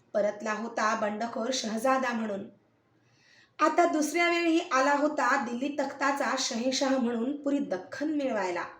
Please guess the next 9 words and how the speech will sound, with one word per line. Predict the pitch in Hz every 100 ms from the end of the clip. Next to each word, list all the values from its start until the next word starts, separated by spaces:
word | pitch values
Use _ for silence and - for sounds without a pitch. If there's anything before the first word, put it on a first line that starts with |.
| _ _ - - - - - - - - -
पुरी | 294 311
दख्खन | 285 277 - 294
गिळायला. | 214 185 240 247 - - - - - - _ _ _ _ -
त्याच्या | 202 - 226 247 196
दाबजोर | 190 202 214 262 269
रेट्यासमोर | - 220 220 220 262 254 285 254 240 - - _ _ _ _
आदिलशाही | - 285 359 349 320 330 320 320
कोसळली | 254 247 311 339 320
होती. | 233 - 214 -